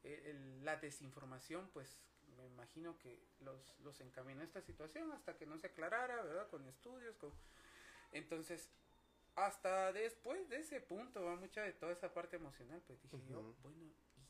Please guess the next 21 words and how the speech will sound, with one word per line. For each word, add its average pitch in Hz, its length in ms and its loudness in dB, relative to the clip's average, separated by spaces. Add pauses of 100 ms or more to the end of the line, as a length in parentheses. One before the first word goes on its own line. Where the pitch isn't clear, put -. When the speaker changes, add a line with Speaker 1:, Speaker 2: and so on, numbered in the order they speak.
(120)
Speaker 1:
qué 147 60 -16 (100)
jodidos 135 340 -12 (100)
es 127 240 -18
eso? - 120 -18 (1000)
¿Qué, 131 120 -10
qué 151 180 0
es 147 140 -6
realmente?". 170 580 -4 (800)
No 185 240 -2
tuve 208 480 0
realmente, 151 840 -2
no 156 100 -8
tuve 185 320 -4
realmente 170 720 -2
un, 160 420 -8
a 131 160 4
alguien 165 300 -2
que 160 120 -6
me 131 140 -6
explicara, - 720 2 (960)
eh, 107 380 -14